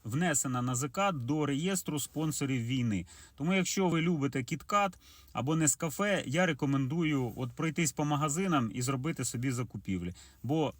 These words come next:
скоріше за все, скоро продукція Nestlé зникне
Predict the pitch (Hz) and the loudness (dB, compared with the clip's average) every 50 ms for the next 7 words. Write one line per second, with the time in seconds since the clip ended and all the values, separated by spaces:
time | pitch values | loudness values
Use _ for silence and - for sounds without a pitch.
0 | - - - - - 175 170 170 156 131 - 143 127 143 156 143 - - 208 196 | -16 -12 -10 -4 0 2 2 2 2 2 0 -2 -2 -2 -2 -2 0 0 0 0
1 | 175 - - - 147 143 127 107 - 143 143 139 180 196 175 - - 143 135 127 | 0 0 -2 -2 0 0 0 -2 -2 -2 -2 0 0 -2 -2 -2 -2 0 0 0
2 | 123 123 - - - - - - 127 135 127 - - - 135 127 117 107 101 107 | 0 -2 -6 -14 -20 -20 -10 -4 -2 0 2 2 2 2 2 2 2 2 4 4
3 | 127 139 160 165 - - 127 113 104 | 6 6 4 4 2 0 -2 -2 -2